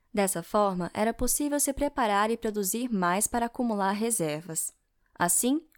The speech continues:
surgiram reinos, cidades e impérios. Os excedentes de produção serviram então para alimentar a política e a guerra, ao invés de trazer segurança econômica para os agricultores.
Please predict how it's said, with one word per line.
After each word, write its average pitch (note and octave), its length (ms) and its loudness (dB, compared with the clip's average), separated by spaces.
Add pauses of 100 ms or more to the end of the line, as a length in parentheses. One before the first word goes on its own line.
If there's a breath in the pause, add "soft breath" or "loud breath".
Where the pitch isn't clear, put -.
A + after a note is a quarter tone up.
(100)
surgiram F#3 460 2
reinos, A3 520 0 (140)
cidades G#3+ 840 0
e G#3+ 60 -2
impérios. A3 680 -2 (560)
Os G3+ 140 2
excedentes G#3+ 580 0
de G3+ 100 -4
produção G3 580 -2
serviram A#3 540 0
então B3 340 2
para B3+ 180 0
alimentar A3 480 0
a F#3+ 60 0
política A#3 640 -2
e C#4 60 0
a D4+ 100 2
guerra, F#3+ 440 0 (260)
ao G3 100 0
invés G3+ 360 4
de B3 80 -2
trazer G3 340 -2
segurança A3+ 540 -2
econômica A3 560 -2
para G#3+ 180 -2
os G#3+ 100 -2
agricultores. G#3 880 -4